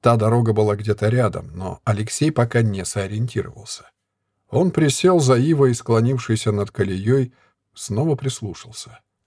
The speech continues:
Фабрика затихла. Вымерли они там. За поворотом вдруг взревел мотоциклетный мотор и заглох.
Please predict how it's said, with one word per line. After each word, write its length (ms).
Фабрика 520
затихла. 640
Вымерли 580
они 220
там. 200
За 220
поворотом 560
вдруг 360
взревел 500
мотоциклетный 680
мотор 460
и 100
заглох. 640